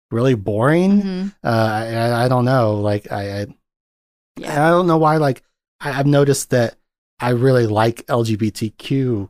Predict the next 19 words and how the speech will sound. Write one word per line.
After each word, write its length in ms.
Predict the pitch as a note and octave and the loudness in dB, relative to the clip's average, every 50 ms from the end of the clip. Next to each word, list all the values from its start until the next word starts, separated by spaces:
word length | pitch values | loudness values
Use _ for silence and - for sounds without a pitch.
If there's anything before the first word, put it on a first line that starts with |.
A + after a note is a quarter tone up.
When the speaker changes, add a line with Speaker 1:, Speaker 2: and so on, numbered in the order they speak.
| _ | _
Speaker 2:
Mm-hmm. 600 | G#3 G#3 G#3+ G#3 G3+ F#3+ F#3+ G3+ G3+ - - C#3 | -4 -2 0 0 0 -2 -4 -4 -6 -4 -2 0
Speaker 1:
media. 500 | A2+ A2+ G#2+ G2+ G2 G2 F#2+ F2+ F2+ G2 A2+ | 0 0 0 0 -2 -4 -4 -6 -6 -8 -6
Like, 140 | A2 G#2+ - | -4 -2 0
Speaker 2:
Mm-hmm. 260 | G#3 G#3 G#3 - - | 0 0 0 0 -2
Speaker 1:
uh, 240 | G3+ - A#2+ - C#3 | -2 -4 -4 -2 0
there's 140 | C#3+ C#3+ D3 | 0 2 2
a 60 | D3+ | 2
lot 220 | C3 C3 C#3 D#3 | 2 2 2 4
of 60 | D3+ C3 | 4 2
media 300 | C3 C#3 C#3 C#3 B2+ A#2+ | 2 4 4 2 2 2
that's 200 | A2+ A2 - - - D#3+ D3 - | 0 -2 -4 -6 -10 -12 -12 -8
targeted 460 | - - A#2+ A#2+ B2+ B2+ A#2+ A#2+ A2+ | -4 -2 -2 0 0 0 -2 -2 -2
more 160 | A2+ A2+ A2+ | -2 -2 -2
towards 260 | A2 - B2+ A#2 A2+ G#2+ | -2 -2 -2 -2 0 0
that 200 | A#2 A2 A2 - | 0 -2 -2 -4
crowd, 420 | - - G#2 G2 G#2+ A#2 C3 C#3 | -4 -2 0 0 2 2 2 2
Speaker 2:
Mm-hmm. 340 | G3 A3 G#3+ G#3 G#3 G#3+ B3 C4 | 2 2 2 2 2 0 0 0
Speaker 1:
but 180 | - B2+ A#2 | 0 0 0
I, 180 | A2+ G#2+ A2 | 2 0 0